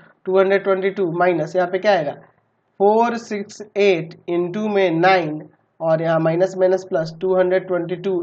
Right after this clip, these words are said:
into में एटीन है ना। चलिए तो अब six equal to में हम लोग इसको पहले लिख लेते हैं,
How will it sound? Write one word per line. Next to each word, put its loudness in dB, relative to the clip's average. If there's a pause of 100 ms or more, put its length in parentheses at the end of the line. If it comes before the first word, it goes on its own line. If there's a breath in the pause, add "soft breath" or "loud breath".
(100)
into -2
में -4
एटीन -8
है 6
ना। 4 (680)
चलिए -8
तो -2
अब 0
six -8
equal 2
to 2
में -8 (400)
हम 0
लोग -2
इसको -4
पहले 0
लिख -6
लेते -8
हैं, -10